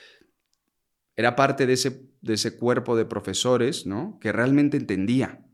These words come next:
o sea, lo que los, lo que los alumnos necesitaban, eh, eh, para poder salir más o menos preparados de la facultad, ¿no? Eh, entonces, le propongo esto,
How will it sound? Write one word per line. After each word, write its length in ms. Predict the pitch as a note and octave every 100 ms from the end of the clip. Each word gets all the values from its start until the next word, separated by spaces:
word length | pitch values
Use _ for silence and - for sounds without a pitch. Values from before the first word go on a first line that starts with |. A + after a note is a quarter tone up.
| -
o 40 |
sea, 140 | G2 F#2
lo 140 | F2+
que 80 | F2+
los, 240 | E2+ -
lo 160 | F2+ F2+
que 80 | F2
los 160 | E2
alumnos 480 | F2+ G#2 A#2 A#2+ A#2+
necesitaban, 720 | G#2+ F2+ F2+ F2 G2 A#2+ B2 -
eh, 400 | F#2 F#2 E2+ E2+ -
eh, 440 | F2+ E2+ E2 -
para 200 | E2 E2+
poder 180 | F2+ F#2+
salir 280 | A#2 A2+ A2
más 220 | G2+ G#2+
o 20 |
menos 200 | A2+ A2+
preparados 500 | A2+ F#2+ F2+ F#2+ G#2
de 60 | G#2+
la 100 | E2
facultad, 440 | E2+ E2 E2 E2+
¿no? 140 | D#2+ - - - - - -
Eh, 400 | G#2+ G#2 G#2 -
entonces, 320 | A#2 A2 G#2+
le 100 | G#2+
propongo 480 | F#2+ G2+ A#2 B2+ C3
esto, 600 | C#3 - D3 G#3+ - -